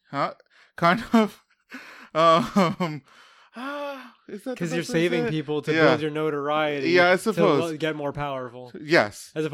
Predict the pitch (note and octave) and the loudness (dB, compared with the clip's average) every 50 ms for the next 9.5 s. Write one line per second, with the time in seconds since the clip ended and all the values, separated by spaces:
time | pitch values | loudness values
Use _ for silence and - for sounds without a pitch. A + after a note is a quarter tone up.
0 | D#3+ D#3 D#3 F3 D#3 D#3+ E3 C#3 - D#3+ E3 E3+ E3 D#3+ D3+ D3+ C#3+ C#3 C#3 C3+ | 0 0 0 -2 -4 -4 -6 -6 -4 -2 0 0 0 0 -2 -4 -2 -2 -4 -4
1 | A#2+ C#3 C3+ B2+ A#2+ A2+ _ _ _ - D#3 F3 F#3 F#3 E3 - G#3 G#3 G3 - | -6 -8 -12 -14 -16 -18 _ _ _ -4 -2 0 0 0 -2 -4 -4 -6 -6 -6
2 | F#3+ A3 G#3+ F3+ F#3 G3 F#3+ - - - C3+ C3 - B2+ A#2 A#2 - - D#3 C#3 | -8 -10 -10 -10 -10 -12 -12 -12 -12 -12 -12 -10 -8 -8 -8 -8 -8 -8 -8 -4
3 | - A3 - E3 F3 F#3 F3+ E3+ E3+ - - _ _ _ _ _ _ - - - | -2 0 0 2 0 -2 -4 -8 -16 -20 -20 _ _ _ _ _ _ -10 -4 -4
4 | C3+ C#3+ D3 D#3 F#3+ F#3+ F#3+ F#3 G#3 F#3+ F#3 F3 E3 D#3 C3+ C3+ B2 A#2+ A#2 G#2+ | -4 -4 -4 -6 -6 -4 -2 0 0 0 0 0 -2 -2 -4 -4 -6 -6 -6 -6
5 | G2+ G2+ G#2+ A2 A2 A2+ B2 A2 - - C#3+ C3+ C3 - C3+ A#2 - B2 A#2 G#2+ | -8 -10 -12 -14 -14 -14 -14 -12 -8 -6 -4 -4 -4 -6 -12 -12 -10 -10 -10 -8
6 | A2 A2 G#2+ G#2+ - G#2+ B2 A2 - C3+ B2 B2 - C3+ A2 G2 C3 A#2+ A#2+ A2 | -8 -10 -12 -10 -10 -12 -10 -8 -6 -6 -6 -6 -8 -8 -4 -2 0 0 0 -2
7 | - - - A2+ G#2 G#2 G#2 F#2+ G2+ G2 F#2+ F#2+ G2+ A2 A#2+ C3+ D3 D#3 C#3+ B2+ | -6 -10 -10 -10 -8 -10 -10 -12 -12 -14 -14 -12 -8 -6 -6 -6 -6 -8 -10 -12
8 | B2 A#2+ B2+ - - B2+ A#2 - - - - F3 E3 E3+ F3 F3 - - - - | -12 -14 -16 -16 -14 -12 -12 -12 -10 -4 -2 -2 0 -2 -2 -6 -10 -16 -12 -12
9 | C#3 B2+ A#2 A#2+ A2+ - - C3 A#2+ | -10 -10 -10 -12 -10 -6 -4 -4 -4